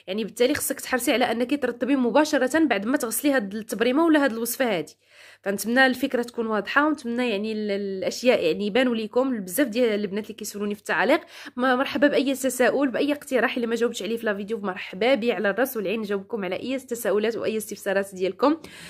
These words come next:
نبغي نقول لكم غير اغتنموا الفرصه ونوضوا حيدوا العجز، لانه كاينين بعض المعكازات كيقولوا لي: "غادي نديروها، غادي نجربوها"، وما كيجربوا حتى شي حاجه. فالصيف هذا صيف صيف، اكيد خصنا نبانوا زوينين، الودات ديالنا يبانوا بويض،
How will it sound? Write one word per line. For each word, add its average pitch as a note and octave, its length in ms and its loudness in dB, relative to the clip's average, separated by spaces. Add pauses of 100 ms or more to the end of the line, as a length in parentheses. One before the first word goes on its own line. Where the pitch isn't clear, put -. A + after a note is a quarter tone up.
(180)
نبغي G#3+ 160 2
نقول B3 160 0
لكم A#3+ 220 0
غير C4+ 140 4
اغتنموا B3+ 360 2
الفرصه A#3+ 380 -2
ونوضوا B3+ 560 2
حيدوا B3+ 300 2
العجز، G#3+ 340 0
لانه A3+ 240 0
كاينين A#3 280 -6
بعض F#3 140 0
المعكازات G3+ 560 0
كيقولوا G#3 300 -6
لي: G#3 220 2 (320)
"غادي G#3 180 0
نديروها، B3 540 4
غادي G#3 220 -2
نجربوها"، A#3+ 500 -2
وما B3 240 0
كيجربوا C#4+ 460 0
حتى C#4+ 160 0
شي C4+ 140 -2
حاجه. A#3+ 400 4 (260)
فالصيف C4+ 420 2
هذا B3 320 4
صيف C4 280 0
صيف، A#3+ 440 -2
اكيد A#3+ 240 -4
خصنا B3 200 -6
نبانوا A3+ 240 -2
زوينين، B3 400 0
الودات A#3 360 0
ديالنا A3+ 240 0
يبانوا A3+ 240 -2
بويض، C4 400 2